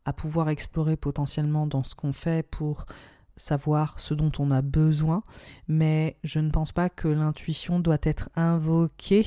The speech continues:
en termes d'achat compulsif ou, euh, sans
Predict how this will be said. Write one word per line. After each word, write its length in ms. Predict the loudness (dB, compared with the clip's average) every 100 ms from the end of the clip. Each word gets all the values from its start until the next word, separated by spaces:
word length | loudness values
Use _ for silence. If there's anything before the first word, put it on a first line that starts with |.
| 0 -12 -18 -20 -4
en 100 | -2
termes 560 | -2 0 2 2 0 -2 -6 -18 -20 -6
d'achat 540 | 0 0 0 -2 -4 -6 -12 -12 -2
compulsif 960 | -2 0 -2 -2 -2 -2 -4 -10 -12 -4
ou, 320 | 0 2 2
euh, 380 | 2 0 -4 -6 -8 -14 -20 -20 -20 _
sans 420 | -4 2 2 2